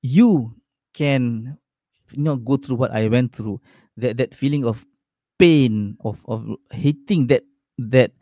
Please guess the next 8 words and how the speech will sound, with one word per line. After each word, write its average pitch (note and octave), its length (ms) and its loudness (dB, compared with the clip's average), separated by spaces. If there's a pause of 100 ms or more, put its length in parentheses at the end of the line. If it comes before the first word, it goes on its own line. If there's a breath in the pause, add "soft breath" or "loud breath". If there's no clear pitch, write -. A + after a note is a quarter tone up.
(360 soft breath)
you B2 120 -2
know, D3 120 2
being A#2+ 460 2
left B2 320 0
out, A2+ 400 0
being A#2+ 440 -2
looked C#3 260 -6
down, A2+ 500 0